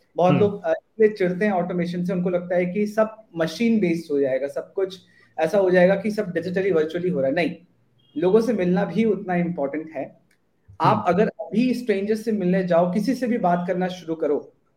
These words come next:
Speaker 1: वो आपसे बात करने में इंटरेस्टेड बिल्कुल नहीं होंगे क्योंकि आप पे ट्रस्ट नहीं करते।
Speaker 2: करेक्ट।
Speaker 1: But
Speaker 2: हम्म।
Speaker 1: सिस्टम से आप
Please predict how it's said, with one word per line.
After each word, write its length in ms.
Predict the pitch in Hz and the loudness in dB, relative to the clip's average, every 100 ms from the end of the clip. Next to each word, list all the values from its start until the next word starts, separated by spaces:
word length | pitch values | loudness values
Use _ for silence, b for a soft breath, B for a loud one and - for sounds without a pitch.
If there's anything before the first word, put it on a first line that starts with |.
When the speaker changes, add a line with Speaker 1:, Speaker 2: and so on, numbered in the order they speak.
| _ _ _ 175 | _ _ _ -2
Speaker 1:
वो 80 | |
आपसे 220 | 208 208 220 | 0 0 0
बात 200 | 190 - | 0 0
करने 200 | 208 214 | 0 2
में 100 | 214 | 0
इंटरेस्टेड 420 | 202 185 208 160 | -2 -4 -4 -4
बिल्कुल 280 | 160 185 180 | -4 -2 2
नहीं 140 | 175 | 2
होंगे 140 | 175 | 2
क्योंकि 180 | 196 185 | 0 -4
आप 120 | 240 | -6
पे 60 | 190 | -6
ट्रस्ट 320 | 180 156 - | -10 -12 -8
नहीं 100 | 147 | -10
करते। 280 | 123 117 _ _ _ _ _ _ - | -10 -16 _ _ _ _ _ _ 2
Speaker 2:
करेक्ट। 240 | 131 - | 4 4
Speaker 1:
But 460 | - - 160 _ 143 | -2 -2 -6 _ 2
Speaker 2:
हम्म। 160 | 131 | 2
Speaker 1:
सिस्टम 240 | - 220 208 | 0 -2 -2
से 180 | |
आप 40 | - | -4